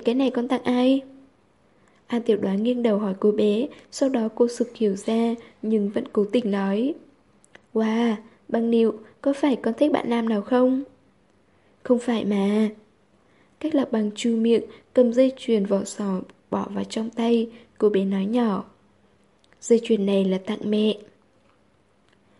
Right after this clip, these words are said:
An Tiểu Đoá ngây người, vô thức nhìn Mộ Thừa. Mộ Thừa hiển nhiên không nghe thấy, anh đứng suốt bên cửa sổ trầm tư. An Tiểu Đoá biết, kỳ nghỉ này tuy họ cùng tới Úc, nhưng trái tim của anh không hề ở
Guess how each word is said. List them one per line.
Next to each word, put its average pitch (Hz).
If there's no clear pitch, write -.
An 220
Tiểu 208
Đoá 190
ngây 240
người, 214
vô 214
thức 294
nhìn 202
Mộ 196
Thừa. 202
Mộ 220
Thừa 208
hiển 185
nhiên 208
không 208
nghe 208
thấy, 220
anh 254
đứng 226
suốt 311
bên 233
cửa 190
sổ 190
trầm 190
tư. 247
An 208
Tiểu 208
Đoá 190
biết, 320
kỳ 247
nghỉ 226
này 208
tuy 254
họ 254
cùng 185
tới 180
Úc, 294
nhưng 220
trái 196
tim 214
của 208
anh 208
không 220
hề 220
ở 196